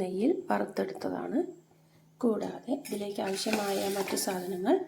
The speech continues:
ക്യാരറ്റ് ഒരു വലുത് പൊടിയായി അരിഞ്ഞത്, ഇഞ്ചി രണ്ട് കഷ്ണം അരിഞ്ഞത്, മൂന്ന് പച്ചമുളക്, ഒരു സവാള.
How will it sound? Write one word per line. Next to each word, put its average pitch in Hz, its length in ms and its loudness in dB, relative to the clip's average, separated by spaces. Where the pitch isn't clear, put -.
ക്യാരറ്റ് 208 480 2
ഒരു 190 220 6
വലുത് 190 360 0
പൊടിയായി 196 580 4
അരിഞ്ഞത്, 185 460 0
ഇഞ്ചി 220 320 2
രണ്ട് 202 320 2
കഷ്ണം 190 380 -2
അരിഞ്ഞത്, 185 480 2
മൂന്ന് 233 320 2
പച്ചമുളക്, 214 560 -2
ഒരു 196 180 2
സവാള. 190 420 -2